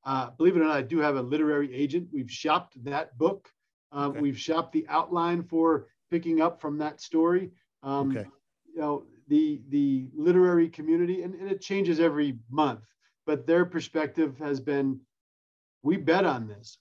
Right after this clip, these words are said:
Speaker 1: but we think it's gonna take a couple, three years for people to really see this more as the story." And then it becomes, what is, what does the consumer wanna read?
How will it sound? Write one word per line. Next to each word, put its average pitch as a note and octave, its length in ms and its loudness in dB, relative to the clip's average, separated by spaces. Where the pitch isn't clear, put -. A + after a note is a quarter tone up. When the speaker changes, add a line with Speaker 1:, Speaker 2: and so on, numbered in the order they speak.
Speaker 1:
but - 180 -12
we D#3+ 200 -2
think E3 200 0
it's E3 140 -2
gonna D3+ 140 -2
take D3+ 240 -2
a A#2 40 -10
couple, D#3+ 320 -4
three D#3 220 2
years D3 400 0
for - 180 -18
people C3+ 340 -10
to B2 60 -4
really B2+ 240 -4
see E3 300 -6
this B2 360 -6
more D#3 360 6
as C3+ 240 -2
the A#2 120 -14
story." C#3 560 0
And C#3+ 100 -4
then G3 160 4
it F3 80 -2
becomes, E3 480 -4
what F3 220 2
is, F3+ 120 2
what D#3+ 140 -2
does E3 160 0
the D3+ 80 -10
consumer D#3 420 -4
wanna C#3+ 300 -2
read? C3 340 -2